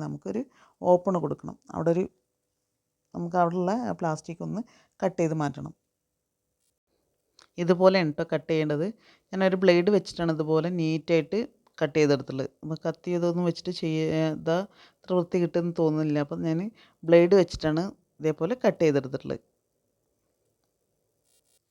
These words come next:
ഈ രണ്ട് piece-ിൻ്റെയും രണ്ട് സൈഡിലും ഇതേപോലെ മാർക്ക് ചെയ്ത ഭാഗത്ത് കട്ട് ചെയ്ത് കളഞ്ഞിട്ടുണ്ട്.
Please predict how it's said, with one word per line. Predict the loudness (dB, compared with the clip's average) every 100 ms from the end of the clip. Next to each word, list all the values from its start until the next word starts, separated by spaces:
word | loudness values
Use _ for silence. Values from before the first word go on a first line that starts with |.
| _ _ _
ഈ | 0 2
രണ്ട് | 4 4
piece-ിൻ്റെയും | 4 2 0 0 2
രണ്ട് | 2 2 4
സൈഡിലും | 4 4 0 0
ഇതേപോലെ | 2 2 2 0 2
മാർക്ക് | 0 0 -2
ചെയ്ത | -2 0 2
ഭാഗത്ത് | 2 0 -6 -6 _ _ -20 _ 4
കട്ട് | 6 6
ചെയ്ത് | 4 6
കളഞ്ഞിട്ടുണ്ട്. | 6 4 0 -4 -4